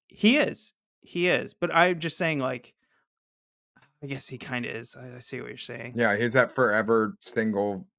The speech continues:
Speaker 2: party uncle that really loves his nephew and wants to make sure he does good.
Speaker 1: Yeah, I think he's the kinda guy who just says things to get, like,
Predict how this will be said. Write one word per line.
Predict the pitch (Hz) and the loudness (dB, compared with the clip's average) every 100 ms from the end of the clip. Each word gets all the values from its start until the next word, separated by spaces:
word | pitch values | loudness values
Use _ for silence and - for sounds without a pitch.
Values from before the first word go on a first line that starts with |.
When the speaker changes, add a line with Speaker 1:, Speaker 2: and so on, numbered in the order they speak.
| - | -2
Speaker 2:
party | 107 101 101 95 92 - | -2 0 -2 -2 -4 -6
uncle | 110 107 98 87 | -6 -2 -2 -2
that | 85 - | -4 -4
really | 95 95 95 | -4 -2 -2
loves | 92 90 90 67 - - _ _ _ 98 | -2 -2 -4 -8 -16 -18 _ _ _ -14
his | 95 | -6
nephew | 90 - 87 85 | -6 -6 -8 -8
and | 85 85 | -8 -6
wants | 92 - | -6 -6
to | 92 | -8
make | 87 - | -10 -8
sure | 87 | -8
he | 87 | -6
does | 85 80 | -8 -10
good. | - 69 _ _ _ _ _ | -12 -14 _ _ _ _ _
Speaker 1:
Yeah, | 160 151 143 139 | 0 4 4 4
I | 151 | -2
think | 147 202 | -2 -2
he's | 202 156 | -2 -2
the | 151 | -4
kinda | 151 139 | -2 -2
guy | 135 131 135 | 2 2 0
who | 139 | -4
just | 135 - | -4 -8
says | - 131 131 - | -4 -2 -2 -6
things | 143 143 143 139 - | -4 -4 -4 -8 -10
to | - | -10
get, | 127 135 - | -4 -4 -4
like, | 123 127 - | -8 -10 -18